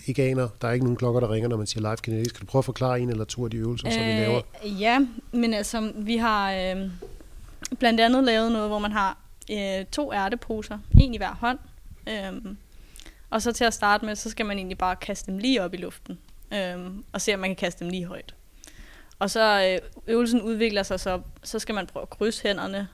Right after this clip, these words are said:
Speaker 2: øh, og så gribe dem. Øhm, og så skal man prøve at have benene med, hvor man krydser. Øhm, så det udvikler sig hele tiden, og det er egentlig lige meget, hvad niveau man er på. Øhm,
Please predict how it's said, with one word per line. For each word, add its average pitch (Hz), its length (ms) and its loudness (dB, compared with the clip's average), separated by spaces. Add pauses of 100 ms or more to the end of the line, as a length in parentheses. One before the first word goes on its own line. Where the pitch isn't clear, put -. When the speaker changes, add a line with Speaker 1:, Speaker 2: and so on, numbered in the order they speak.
(140)
Speaker 2:
øh, 175 300 -4
og 175 60 -8
så - 140 -10
gribe 185 380 -6
dem. 190 180 -6 (240)
Øhm, - 460 -8 (920)
og 202 100 -2
så 208 100 -2
skal 196 160 -4
man 190 120 0
prøve 190 180 0
at 180 60 2
have 185 100 -2
benene 240 340 -2
med, 233 180 0
hvor 220 100 0
man 214 160 -2
krydser. 226 400 0 (180)
Øhm, 190 680 -2
så - 120 2
det 214 100 2
udvikler 240 380 4
sig 214 140 2
hele 226 240 2
tiden, 190 320 -6
og 180 100 -2
det 196 60 4
er 202 100 4
egentlig 254 220 4
lige 240 100 4
meget, 226 180 4
hvad 196 80 0
niveau 202 240 0
man 208 180 -2
er 185 100 -2
på. 190 380 -6
Øhm, 180 440 -6